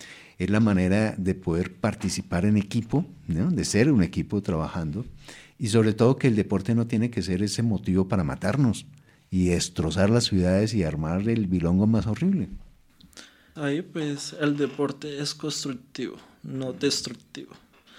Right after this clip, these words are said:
Speaker 2: Entonces comenzamos con los niños a jugar, a que ellos mismos se unan para crear un juego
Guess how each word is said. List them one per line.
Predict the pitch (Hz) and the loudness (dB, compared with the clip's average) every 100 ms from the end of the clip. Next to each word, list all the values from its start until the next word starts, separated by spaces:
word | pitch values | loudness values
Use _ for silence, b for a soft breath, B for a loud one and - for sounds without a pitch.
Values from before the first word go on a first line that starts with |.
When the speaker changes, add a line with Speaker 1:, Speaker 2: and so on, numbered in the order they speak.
| b b b b - | b b b b -14
Speaker 2:
Entonces | 127 123 120 113 | -10 -4 -6 -4
comenzamos | 131 131 127 117 117 | -4 -4 -2 -2 -4
con | - 139 | -4 -2
los | 131 | 0
niños | 123 120 120 117 - | 2 2 2 0 -4
a | 147 135 127 120 113 - | -6 -2 -2 -4 -4 -2
jugar, | 127 139 123 B B B B B | 2 2 2 B B B B B
a | - 127 | -8 -8
que | - 131 127 | -6 -6 -4
ellos | - 147 147 156 151 156 | 0 0 0 -2 -4 -4
mismos | 160 151 147 156 180 - | -2 0 -2 -4 -8 -12
se | - - 127 | -14 -6 -4
unan | 127 123 123 | -2 -2 -6
para | 123 131 123 117 120 B B B B - | -4 -4 -4 -6 -8 B B B B -12
crear | - 120 120 117 | -8 -6 -6 -6
un | 117 | -4
juego | 131 135 | 0 0